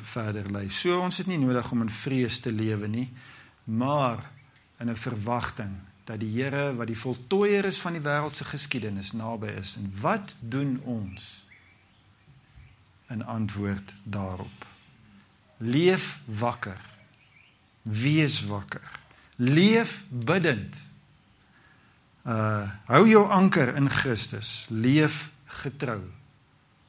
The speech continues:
Hou aan om te dien en lief te hê en te getuig en vir die ander bedelaars te vertel waar om die brood te kry. Amen. Here, dankie vir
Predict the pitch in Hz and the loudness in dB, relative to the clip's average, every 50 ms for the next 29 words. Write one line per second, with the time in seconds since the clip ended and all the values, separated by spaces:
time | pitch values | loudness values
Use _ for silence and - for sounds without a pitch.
0 | _ _ _ _ - 131 156 185 196 - 226 220 196 139 113 110 131 127 127 123 | _ _ _ _ 2 4 4 4 4 6 6 8 8 6 4 4 2 2 2 4
1 | 139 127 113 110 110 147 147 131 113 104 101 98 101 - 113 113 113 110 113 127 | 2 0 0 6 6 8 8 8 4 2 0 -2 -4 -4 -4 -4 -2 -2 -2 -2
2 | 131 120 - - - 131 117 110 107 107 104 101 101 101 101 98 110 104 - - | -2 -2 -4 -10 -8 -8 -6 -6 -6 -6 -6 -6 -8 -10 -10 -10 -12 -10 -10 -12
3 | 107 - - 151 135 113 98 90 - - - - 139 120 113 113 110 110 - 120 | -12 -6 -4 -2 -2 -2 -4 -6 -10 -14 -14 -14 -12 -10 -8 -8 -8 -8 -10 -8
4 | 104 117 117 - - - 226 226 202 175 135 120 117 110 104 101 101 101 101 98 | -8 -8 -8 -6 -6 -4 -4 -4 -4 -4 -4 -2 -2 -2 -4 -6 -6 -6 -6 -8
5 | 98 - - 104 - - 104 107 - 104 95 95 95 101 - - - - _ _ | -8 -10 -14 -16 -16 -16 -14 -12 -10 -10 -10 -10 -12 -14 -18 -20 -20 -20 _ _
6 | _ _ 101 98 98 104 104 101 - 107 107 98 101 98 98 104 98 101 95 90 | _ _ -16 -12 -10 -8 -8 -8 -8 -6 -6 -6 -6 -6 -8 -8 -8 -8 -8 -10
7 | - - - - - 107 - - - - - - _ _ _ _ _ _ _ _ | -12 -16 -20 -20 -20 -18 -18 -18 -18 -18 -20 -20 _ _ _ _ _ _ _ _
8 | _ _ _ _ _ _ _ - - - - - _ - - - - _ - 104 | _ _ _ _ _ _ _ -20 -20 -20 -20 -20 _ -18 -18 -18 -18 _ -14 -12
9 | 98 98 98 98 92 92 - - - - - _ _ - - - - - - - | -10 -8 -8 -8 -10 -10 -14 -20 -20 -20 -20 _ _ -20 -20 -20 -20 -20 -20 -20
10 | _ _ _ _ _ - - - - 127 127 127 131 127 131 127 131 - 156 147 | _ _ _ _ _ -14 -14 -8 -2 2 2 4 4 4 4 2 4 4 2 2
11 | - - 139 135 127 113 | 2 2 0 0 0 0